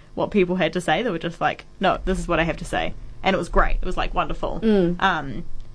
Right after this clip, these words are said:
Speaker 1: but weird to be for me, I think, to be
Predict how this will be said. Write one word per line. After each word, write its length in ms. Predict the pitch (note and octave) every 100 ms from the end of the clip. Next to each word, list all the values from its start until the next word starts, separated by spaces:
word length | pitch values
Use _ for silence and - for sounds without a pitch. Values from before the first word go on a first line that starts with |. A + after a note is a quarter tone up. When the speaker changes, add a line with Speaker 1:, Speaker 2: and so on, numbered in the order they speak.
| - - - - - - - - -
Speaker 1:
but 240 | F#3 - F#3
weird 260 | G3 F3+ -
to 100 | -
be 840 | F3 D#3+ E3 E3+ E3+ E3+ E3 D#3+ - - - -
for 80 | F#3+
me, 400 | F3 D#3 D3 D#3+ - -
I 80 | F3
think, 340 | D#3+ - -
to 100 | -
be 320 | E3+ D#3 -